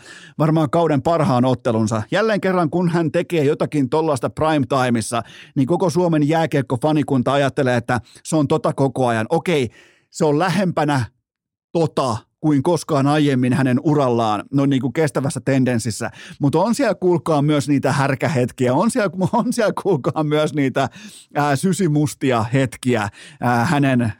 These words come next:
kaudellaan tähänkin saakka, mutta tota, mm, ää, kyllä tää oli orastava pyramidihuijaus,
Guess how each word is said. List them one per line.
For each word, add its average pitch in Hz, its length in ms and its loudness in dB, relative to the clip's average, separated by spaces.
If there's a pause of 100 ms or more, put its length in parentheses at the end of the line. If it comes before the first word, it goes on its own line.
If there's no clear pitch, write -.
(100)
kaudellaan 120 720 0
tähänkin 127 480 0
saakka, 131 380 -2
mutta 120 260 -2
tota, 156 440 0
mm, 156 260 -4 (520)
ää, 139 140 0
kyllä 156 200 0
tää 185 140 2
oli 175 140 2
orastava 165 380 0
pyramidihuijaus, 147 800 0